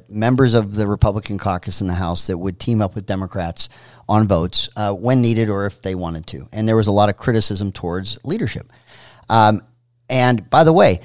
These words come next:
that's not a one-way street. That's not just members treating leadership poorly. That's also leadership not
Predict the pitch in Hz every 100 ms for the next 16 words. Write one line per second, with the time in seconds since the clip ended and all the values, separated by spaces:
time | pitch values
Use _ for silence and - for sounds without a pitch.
0 | - - 131 - 160 151 143 143 143 -
1 | 185 117 107 147 143 139 117 135 131 117
2 | - 131 120 113 117 107 87 - 214 127
3 | 110 110 180 220 151 120 107 127 160 123
4 | 117 117 117 107